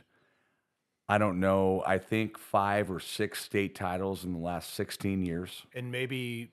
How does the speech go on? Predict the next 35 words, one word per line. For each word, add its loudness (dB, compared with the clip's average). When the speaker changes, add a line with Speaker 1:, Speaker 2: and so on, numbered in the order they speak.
Speaker 2:
a -12
couple -2
more -4
somewhere -4
else -6
Speaker 1:
And 4
Speaker 2:
that 8
Speaker 1:
I 8
Speaker 2:
he 10
was 6
Speaker 1:
remember 6
Speaker 2:
at. -4
Speaker 1:
coaching 4
with, 2
uh, 2
the -2
high 2
school -2
team 2
and -2
them 2
going 0
zone 0
against -4
us 0
in -2
nine, 0
in -2
two -2
thousand 2
nine. 0
And 2
I 6
looked 2
at 2